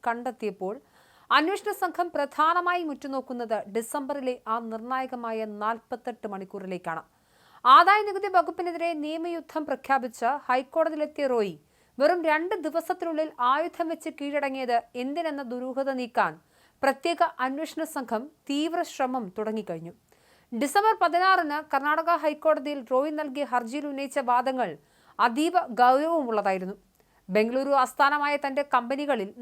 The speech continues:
പരിശോധന നടത്താൻ കൊച്ചിയിൽ നിന്നുള്ള ഉദ്യോഗസ്ഥർ എത്തിയത് എന്തിനെന്നും ഒരൊറ്റ വാറന്റ് ഉപയോഗിച്ച് എട്ട് കമ്പനികളിൽ റെയ്ഡ് നടത്തിയത് നിയമവിരുദ്ധമാണെന്നും അദ്ദേഹം ആഞ്ഞടിച്ചിരുന്നു. കോടതിക്ക്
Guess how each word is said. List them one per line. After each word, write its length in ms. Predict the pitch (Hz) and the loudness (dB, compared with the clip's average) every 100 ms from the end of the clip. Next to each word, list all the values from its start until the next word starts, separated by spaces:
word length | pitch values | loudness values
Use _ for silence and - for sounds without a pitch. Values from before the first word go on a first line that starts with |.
| 233 233 | -6 -2
പരിശോധന 560 | 233 233 302 294 302 285 | -2 -2 -2 0 -2 -2
നടത്താൻ 340 | 254 - 208 165 _ _ _ _ | -2 0 0 -2 _ _ _ _
കൊച്ചിയിൽ 400 | 311 311 403 415 | 6 6 4 2
നിന്നുള്ള 240 | 415 349 311 | 2 0 -2
ഉദ്യോഗസ്ഥർ 440 | 247 294 294 302 269 | 0 0 0 -4 -6
എത്തിയത് 300 | 254 269 262 - 247 | -4 -4 -4 -6 -6
എന്തിനെന്നും 480 | 254 302 247 226 175 - _ - | -4 -2 -2 -4 -6 -12 _ -4
ഒരൊറ്റ 340 | 233 262 - 339 277 | -2 -2 0 2 4
വാറന്റ് 300 | 262 294 294 | 2 2 -4
ഉപയോഗിച്ച് 400 | 254 269 277 277 262 - - | -6 -6 -4 -4 -6 -6 -6
എട്ട് 240 | 233 - 339 | -6 -4 -2
കമ്പനികളിൽ 500 | 277 254 269 262 254 233 226 | -2 -4 -2 0 -2 -4 -4
റെയ്ഡ് 240 | 240 269 302 | -2 -2 -4
നടത്തിയത് 380 | 262 - 262 247 | -6 -4 -4 -4
നിയമവിരുദ്ധമാണെന്നും 960 | 247 269 294 311 294 262 233 208 175 156 _ _ _ - | -6 -6 -4 -6 -8 -4 -2 -2 -8 -10 _ _ _ -4
അദ്ദേഹം 320 | 220 233 240 214 | 0 0 -2 -4
ആഞ്ഞടിച്ചിരുന്നു. 520 | 226 190 - 190 196 - _ _ _ _ _ 294 | -4 -6 -6 -8 -8 -12 _ _ _ _ _ 12
കോടതിക്ക് 440 | 311 415 427 | 12 10 4